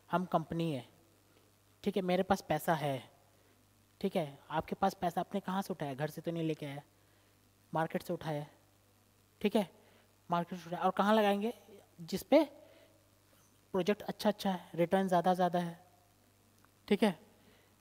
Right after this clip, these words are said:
मार्केट से उठाया तो उसका दो हो सकता है, या फिर Equity हो सकता है,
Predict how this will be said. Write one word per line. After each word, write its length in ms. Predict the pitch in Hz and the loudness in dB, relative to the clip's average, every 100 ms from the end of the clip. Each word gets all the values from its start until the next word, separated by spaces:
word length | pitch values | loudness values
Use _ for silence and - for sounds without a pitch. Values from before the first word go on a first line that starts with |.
| 156 | 0
मार्केट 360 | 160 165 226 | 2 4 2
से 120 | - 240 | 2 0
उठाया 500 | 180 202 208 247 220 | 4 8 8 8 2
तो 560 | - - - _ - | -8 -20 -20 _ -16
उसका 220 | 190 - 214 | -4 2 4
दो 160 | 226 | 4
हो 100 | 233 | 4
सकता 300 | 226 - - | 0 -2 0
है, 160 | 196 - - _ _ _ _ - - 175 | 0 -2 -18 _ _ _ _ -20 -12 2
या 160 | 185 | 4
फिर 320 | 185 262 302 - - - - - _ _ _ _ _ - 190 | 6 4 4 0 -20 -20 -20 -20 _ _ _ _ _ -14 -14
Equity 340 | - 220 247 | -2 2 4
हो 140 | 226 | 2
सकता 300 | 226 220 - | 2 -2 2
है, 140 | 202 | 0